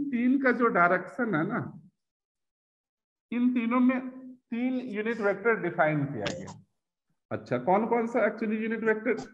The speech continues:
तुमको मतलब define करके mathematician लोग दिया? बोला X direction में जो unit vector होगा उसको हम लोग क्या बोलेंगे? आई cap।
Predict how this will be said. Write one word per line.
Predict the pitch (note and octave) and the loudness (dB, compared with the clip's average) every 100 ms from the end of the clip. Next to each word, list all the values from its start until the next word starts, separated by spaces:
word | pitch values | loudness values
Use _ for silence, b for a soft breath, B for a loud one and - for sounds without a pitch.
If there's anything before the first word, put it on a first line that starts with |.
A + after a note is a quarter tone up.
| - | -6
तुमको | G3 F#3+ G3+ | -2 0 0
मतलब | G3 F3+ F3+ | 0 0 2
define | F#3+ G3 F#3+ G3 | 2 0 -2 -2
करके | G3 F3+ | -4 -2
mathematician | F3 F3 F#3 E3+ E3+ F3 E3 | 0 0 0 -2 -4 -2 -2
लोग | D#3+ D3 | -2 -4
दिया? | D#3 - - _ _ _ _ _ _ | -6 -8 -16 _ _ _ _ _ _
बोला | E3+ A#3 C4 B3+ A#3+ | 0 2 2 0 2
X | C4+ D4 A3 | 2 2 2
direction | A3+ A3+ A3 - C#4 | 4 6 2 2 2
में | C#4 C4+ B3+ C4 F3 | 4 0 -6 -6 -6
जो | E3 G#3+ A3+ | -2 2 2
unit | G#3+ G#3+ A3+ | 2 0 2
vector | G#3 F#3+ - E3 | 2 2 2 2
होगा | C3+ B2 C3 D4 C#4+ - - _ _ _ _ _ _ _ G3 | 4 2 2 -2 -4 -18 -20 _ _ _ _ _ _ _ -4
उसको | F#3+ - C#4 | -4 2 2
हम | A#3+ G#3+ | 4 2
लोग | A3+ A3+ | 2 4
क्या | A3+ | 2
बोलेंगे? | G#3 G#3+ A3+ G#3+ D#4+ E4+ - - _ _ _ _ _ - | 4 2 2 -4 -6 -8 -16 -20 _ _ _ _ _ 4
आई | F3 G#3 A3+ - | 6 6 2 2
cap। | G3 C3+ A2 | 6 6 4